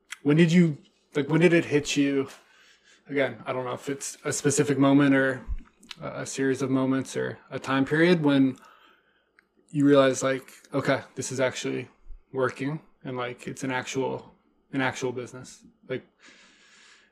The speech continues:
this is not gonna flame out. Like, this is something that is consistent. We're getting business. Um, you know, have people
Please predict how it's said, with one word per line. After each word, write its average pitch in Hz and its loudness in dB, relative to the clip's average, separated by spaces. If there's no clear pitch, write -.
this 131 -8
is 127 -6
not 131 -2
gonna 127 -4
flame 135 0
out. 123 -2
Like, 135 -8
this 135 -4
is 131 -8
something 131 -4
that 127 -2
is 135 -2
consistent. 143 2
We're 131 2
getting 135 4
business. 131 -2
Um, 123 -10
you 131 -10
know, 117 -12
have 123 -10
people 127 -6